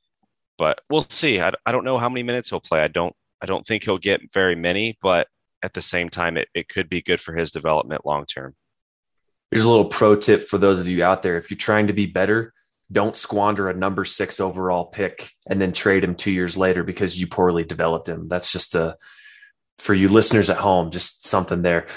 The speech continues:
Speaker 2: Moving on to the extensions that we've seen most recently the last couple of days, but Marcus Smart, four for seventy-seven with Boston,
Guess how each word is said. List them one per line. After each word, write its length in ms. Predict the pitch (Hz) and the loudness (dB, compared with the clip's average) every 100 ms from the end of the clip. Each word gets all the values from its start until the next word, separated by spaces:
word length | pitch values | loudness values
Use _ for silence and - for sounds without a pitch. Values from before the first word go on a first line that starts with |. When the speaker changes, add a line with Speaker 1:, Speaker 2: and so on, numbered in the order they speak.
| - - | -8 4
Speaker 2:
Moving 240 | 123 127 | 6 8
on 200 | 120 117 | 6 6
to 120 | 107 | 2
the 120 | 104 104 | 2 2
extensions 600 | 95 - 180 - 127 95 | 2 2 2 2 0 0
that 140 | 104 | 0
we've 140 | 95 85 | -2 -4
seen 420 | - 98 95 95 | -4 -2 -4 -4
most 280 | 90 90 104 | -2 -4 -4
recently 440 | 101 - 95 95 | -4 -4 -4 -4
the 80 | 87 | -2
last 260 | 95 90 - | 0 -2 -4
couple 200 | 95 85 | -8 -4
of 60 | |
days, 320 | 98 104 95 | 2 2 0
but 240 | 87 90 95 | -2 -4 0
Marcus 380 | 107 117 107 - | 0 0 0 0
Smart, 520 | - 101 113 - - | 2 2 0 0 -10
four 300 | - 107 107 | -6 -2 -2
for 160 | - | -4
seventy-seven 800 | 101 - 104 98 92 - 98 101 | -4 0 0 -2 -4 -2 0 -2
with 160 | 87 87 | -6 -2
Boston, 500 | 101 113 120 143 151 | 2 2 2 -2 -4